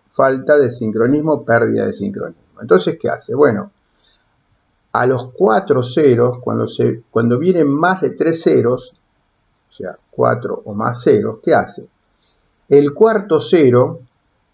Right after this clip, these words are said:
lo miente o hace o lo transforma en uno. Bien, pero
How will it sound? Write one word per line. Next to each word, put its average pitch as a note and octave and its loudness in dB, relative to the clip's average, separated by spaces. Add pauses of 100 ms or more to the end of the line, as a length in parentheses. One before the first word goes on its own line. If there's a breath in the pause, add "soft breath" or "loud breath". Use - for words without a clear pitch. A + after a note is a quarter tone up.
(1900)
lo E3 2 (440)
miente C3+ 2 (420)
o D#3 4
hace D3 0 (600)
o C3 2
lo D3 6
transforma F3+ 2
en D3+ 4
uno. G2 2 (1300)
Bien, D3 0 (440)
pero D3 4